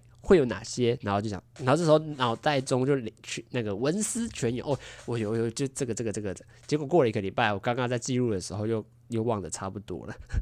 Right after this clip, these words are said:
<laughs> 怎么可以那么惨啊？再过一个礼拜而已，就快忘记大概做了些什么样的事情。那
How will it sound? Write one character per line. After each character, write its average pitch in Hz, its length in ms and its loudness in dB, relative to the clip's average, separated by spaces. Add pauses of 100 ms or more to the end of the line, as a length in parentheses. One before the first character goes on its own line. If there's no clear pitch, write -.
(160)
<laughs> - 500 -12
怎 - 80 0
么 277 60 0
可 320 80 8
以 - 20 8
那 359 60 4
么 381 80 4
惨 131 420 2
啊？ 127 200 4
再 185 80 0
过 226 180 4
一 196 60 6
个 180 60 4
礼 127 120 0
拜 165 160 6
而 143 100 6
已， 135 60 4
就 170 100 0
快 175 140 2
忘 175 180 2
记 175 160 -6
大 170 140 2
概 160 100 4
做 160 180 -2
了 127 60 2
些 131 140 -2
什 120 100 -6
么 98 80 -6
样 113 120 -2
的 107 60 -2
事 113 180 -6
情。 - 180 -12 (920)
那 262 240 4